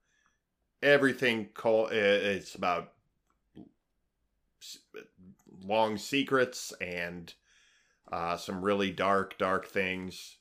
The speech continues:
It's a, it's very, very good. It's one of those very slow burn movies, but when you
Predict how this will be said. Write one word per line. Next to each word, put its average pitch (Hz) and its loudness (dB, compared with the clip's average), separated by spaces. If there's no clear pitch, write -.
It's 113 -2
a, 127 4
it's 131 0
very, 139 8
very 107 6
good. 80 -8
It's 110 -2
one 135 4
of 131 4
those 127 4
very 131 4
slow 117 0
burn 113 0
movies, 104 -2
but 110 2
when 117 2
you 107 0